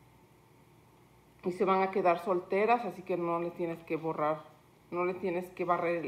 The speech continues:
los pies? El espejo roto, no sé cuántos años de maldición, siete años. O sea, son cosas que, que no, no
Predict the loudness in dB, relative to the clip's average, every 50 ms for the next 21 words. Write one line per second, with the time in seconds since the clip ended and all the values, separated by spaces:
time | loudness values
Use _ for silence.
0 | -4 -4 -2 -2 -2 -4 -6 -10 -4 0 2 2 2 2 -2 -6 -14 -20 -20 -20
1 | -20 -20 -20 -20 -20 -20 -20 -20 -20 -20 -20 -20 -20 -20 -20 -20 -20 -20 -20 -20
2 | -20 -20 -20 -20 -20 -20 -20 -20 -20 -20 -12 -2 2 4 4 4 4 2 2 0
3 | 0 2 2 0 0 2 6 6 8 8 8 6 6 6 6 6 6 0 -4 -8
4 | -14 -20 -18 -10 -8 -8 -6 -6 -6 -6 -2 0 0 0 0 -2 -4 -4 -2 -2
5 | -2 -2 0 0 -2 -2 -2 -2 -2 -4 -4 -6 -8 -10 -10 -6 -4 -2 -2 -2
6 | -4 -6 -4 -2 -2 -2 0 0 0 0 0 -2 -2 -4 -4 -4 -6 -8 -10 -16
7 | -20 -20 -20 -20 -20 -20 -20 -20 -20 -18 -16 -10 -6 -6 -6 -6 -6 -10 -14 -18
8 | -20 -20 -20 -20 -20 -20 -20 -20 -20 -20 -20 -20 -20 -20 -20 -20 _ -20 -20 -20
9 | -20 -20 -20 -16 -8 -6 -6 -4 -2 -2 -4 -2 -2 -6 -6 -8 -12 -12 -12 -10
10 | -10 -12 -14 -18 -14 -12 -8 -8 -6 -6 -4 -4 -4 -4 -2 -2 0 -2 -2 -2
11 | -6 -10 -18 -20 -20 -20 -20 -20 -20 -20 -20 -20 -20 -20 -20 -20 -20 -20 -20 -20
12 | -20 -20 -20 -20 -20 -20 -14 -10 -6 -4 -2 -2